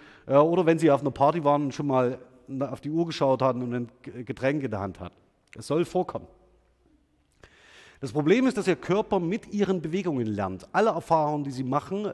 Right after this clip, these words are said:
sind zunächst erstmal körperliche Erfahrungen. Und Ihr Körper trainiert und, äh, trainiert diese Erfahrungen mit Ihnen. Warum ist das wichtig? Weil alle Menschen um Sie herum diese Erfahrung ebenso sammeln. Alle Menschen essen, alle Menschen haben Hände, alle Menschen kommunizieren mit ihren Händen.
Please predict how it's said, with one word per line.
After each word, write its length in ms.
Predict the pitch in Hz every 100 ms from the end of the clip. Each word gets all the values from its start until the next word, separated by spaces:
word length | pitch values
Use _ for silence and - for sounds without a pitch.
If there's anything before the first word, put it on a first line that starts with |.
| -
sind 300 | - - 190
zunächst 400 | - 147 160 160
erstmal 400 | 139 135 143 131
körperliche 500 | 127 - 175 110 101
Erfahrungen. 680 | 104 - 107 107 123 156 196 - - - - -
Und 160 | 143
Ihr 100 | 143
Körper 540 | 139 165 180 170 165 -
trainiert 500 | - 143 147 190 -
und, 280 | 151 135 - _
äh, 200 | - 143
trainiert 540 | 139 143 139 196 -
diese 160 | 151 143
Erfahrungen 600 | 127 - 135 131 135 135 -
mit 320 | 143 - -
Ihnen. 380 | 156 160 92 73 _ _ _ - _ _ _ _ _
Warum 380 | - 127 175 208
ist 100 | 202
das 160 | 196 160
wichtig? 500 | 214 - 208 - -
Weil 160 | 139 139
alle 240 | 139 196
Menschen 360 | 190 180 185 156
um 220 | - 214
Sie 160 | 208 170
herum 380 | 156 147 190
diese 200 | 175 160
Erfahrung 440 | 156 135 160 156 151
ebenso 380 | - 180 175 147
sammeln. 320 | 117 98 80 - _ _ _ _ _
Alle 260 | 123 175
Menschen 400 | 190 175 175 -
essen, 380 | 156 - 180 202
alle 240 | 165 143 147
Menschen 340 | 151 156 139
haben 280 | 135 139 143
Hände, 500 | 143 196 208 202 -
alle 180 | 147 160
Menschen 380 | 151 156 165
kommunizieren 540 | - 151 143 131 185 180
mit 100 | 135
ihren 220 | 135 135
Händen. 420 | 117 151 156 196